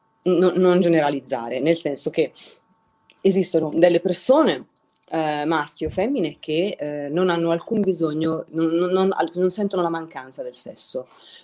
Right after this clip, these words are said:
Quindi la loro vita senza sesso è una vita assolutamente felice, serena,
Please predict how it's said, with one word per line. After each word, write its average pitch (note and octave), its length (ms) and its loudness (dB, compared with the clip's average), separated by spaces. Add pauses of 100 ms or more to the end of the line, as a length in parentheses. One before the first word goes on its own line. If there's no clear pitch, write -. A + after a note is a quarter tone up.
Quindi F3+ 280 4
la D#3+ 100 2
loro F3 220 4
vita D#3+ 400 0 (180)
senza E3+ 480 2
sesso G#3+ 640 -2
è D3 140 -6
una E3+ 180 2
vita D#3 420 -2
assolutamente G#3+ 760 0
felice, G3 500 0
serena, D#3+ 760 2